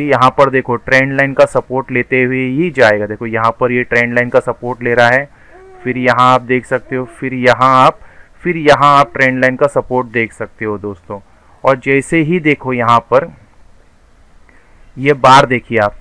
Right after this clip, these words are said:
ये red bar आ गया और यहाँ आप देखिए, दिखाई दे रहा है दोस्तों। यहाँ से आपको समझ में आ जाएगा कि यहाँ से market अब down trend में चला जाएगा दोस्तों। अब यहाँ देखिए दोस्तों,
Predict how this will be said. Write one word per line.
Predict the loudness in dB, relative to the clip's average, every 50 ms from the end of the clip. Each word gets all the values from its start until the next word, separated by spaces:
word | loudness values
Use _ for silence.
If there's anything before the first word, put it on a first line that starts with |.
| -14 -10
ये | -6 -4 0
red | 2 4 4 4 4
bar | 6 6 6 8
आ | 8 6 6 6
गया | 4 4 2 2 2 0 -6 -20 -20 _ _ -20 -20 -12 -6 -4
और | -4 -4
यहाँ | -2 -2 0 2 2 2
आप | 2 0
देखिए, | -2 -6 -10 -10 -10 -12 -14 -14 -14 -16 _ -20 -20 _ _ _ _ -20 -20 -20 -20 -18 -14
दिखाई | -12 -8 -2 0 0 0 2
दे | 2
रहा | 2 2
है | 0
दोस्तों। | -2 -4 -6 -8 -12 -14 -14 -14 -16 -20 -20 _ _ _ _ -20 -20 _ _ _ _ _ -2
यहाँ | 0 2 4 4 2
से | 2 4 2
आपको | 2 2 2 -4 -6
समझ | -4 -4 -2 -4 -4 -2
में | 0 2
आ | 2 2
जाएगा | 2 2 2 2 0 -2
कि | -2 -4
यहाँ | -4 -2 0 0 0
से | 0 -4 -4
market | 0 0 0 0 0 0 2 2
अब | 2 2 0 -4 -20 -20 _ -16 -2
down | 2 4 4 4 2 0
trend | -2 -2 -2 -2 -2
में | -4 -6 -6
चला | -6 -4 -2 -2 -2
जाएगा | -2 -2 -4 -6 -4 -6 -8
दोस्तों। | -8 -10 -12 -14 _ -16 -16 -16 -18 _ _ _ _ _ _ _ _ _ _ -20 -20 _ _ _ _ _ _ _ _ _ _ _ _ _ _ _ _ _ _ _ _ _ _ _ -20 -20 -20 -12 _ -2
अब | -2 -2 0
यहाँ | 0 0 0 0 -2 -2
देखिए | -4 -8 -8 -10 -12 -12
दोस्तों, | -12 -12 -14 -14 -16 -18 -18